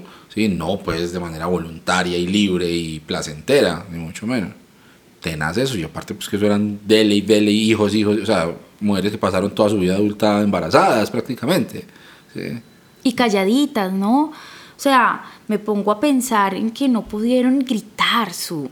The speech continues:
Speaker 2: su experiencia sexual. Es una de las cosas más deliciosas, no como lo vende el porno. Hablo de expresar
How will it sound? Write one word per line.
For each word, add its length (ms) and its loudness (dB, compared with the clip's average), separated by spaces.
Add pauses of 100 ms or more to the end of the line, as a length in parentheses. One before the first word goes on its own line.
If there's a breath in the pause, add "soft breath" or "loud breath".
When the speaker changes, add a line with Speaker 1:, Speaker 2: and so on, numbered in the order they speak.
(240)
Speaker 2:
su 240 -8
experiencia 720 0
sexual. 500 -6 (260)
Es 80 -10
una 140 2
de 60 0
las 160 -4
cosas 400 -4
más 180 0
deliciosas, 500 0
no 240 -4
como 340 0
lo 180 2
vende 260 0
el 140 0
porno. 480 0 (500 loud breath)
Hablo 320 2
de 160 2
expresar 840 -2